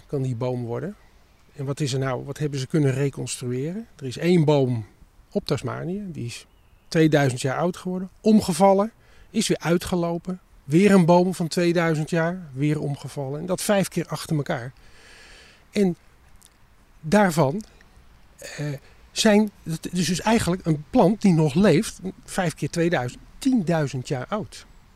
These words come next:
Je staat dan te kijken naar een organisme wat tienduizend jaar geleden ontkiemd is. En daar hebben we hier een stek van, hier in Blijdenstein. En daar staan we dus bij. We staan hier bij een plant, mooi helder groen, met prachtige bogen.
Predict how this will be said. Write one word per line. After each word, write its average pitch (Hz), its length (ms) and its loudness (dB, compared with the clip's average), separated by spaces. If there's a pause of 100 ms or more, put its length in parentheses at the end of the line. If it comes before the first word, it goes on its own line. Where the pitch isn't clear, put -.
(600)
Je 160 100 -8
staat 190 240 -2
dan 151 120 -2
te - 80 -8
kijken 185 320 -2
naar 147 100 0
een 143 100 -6
organisme 170 600 0
wat 147 100 -4 (140)
tienduizend 180 760 -2
jaar 156 220 -2
geleden 143 540 -4 (240)
ontkiemd 185 520 0
is. - 300 -14 (640)
En 262 120 0
daar 208 120 4
hebben 160 200 2
we 160 60 4
hier 170 100 4
een 117 80 0
stek - 260 0
van, 143 280 -4
hier 165 160 0
in 131 100 2
Blijdenstein. 143 680 -6
En 180 140 0
daar 175 120 4
staan 127 260 0
we 123 80 -2
dus 120 200 -2
bij. 147 300 -8
We 156 80 -6
staan 160 260 4
hier 151 120 4
bij 139 220 2
een 131 120 2
plant, 160 400 2 (720)
mooi 185 320 8
helder 143 340 2
groen, 220 340 0 (640)
met 151 200 -6
prachtige 170 520 0
bogen. 208 480 4